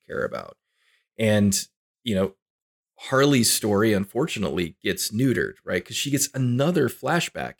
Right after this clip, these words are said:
in the, in the, um, in the skyscraper sequence. You know, she looks down in the stairwell,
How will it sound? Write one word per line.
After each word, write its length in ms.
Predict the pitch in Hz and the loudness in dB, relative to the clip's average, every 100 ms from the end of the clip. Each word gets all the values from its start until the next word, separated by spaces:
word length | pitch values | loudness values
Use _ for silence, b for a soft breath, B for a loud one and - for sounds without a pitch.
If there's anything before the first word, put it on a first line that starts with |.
| - | -6
in 160 | 110 | -2
the, 280 | 104 98 76 - | 0 0 -4 -10
in 180 | 107 110 | -8 -4
the, 300 | 95 69 65 _ _ _ _ _ _ _ _ | -4 -6 -8 _ _ _ _ _ _ _ _
um, 540 | 101 98 82 65 62 _ _ _ _ _ _ _ _ _ _ _ _ _ _ | -2 -2 -2 -6 -16 _ _ _ _ _ _ _ _ _ _ _ _ _ _
in 100 | 123 | 0
the 60 | 117 | 0
skyscraper 520 | - 143 156 110 98 | 2 0 0 -2 -4
sequence. 540 | 101 92 82 71 - - _ | -4 -6 -6 -8 -8 -14 _
You 80 | 113 | -2
know, 100 | 101 | 0
she 160 | 104 113 | 2 2
looks 200 | 110 104 | 2 0
down 360 | 107 104 110 113 | -2 0 2 2
in 80 | |
the 60 | 101 | 2
stairwell, 720 | - - 95 107 120 120 127 | 0 0 0 2 4 4 2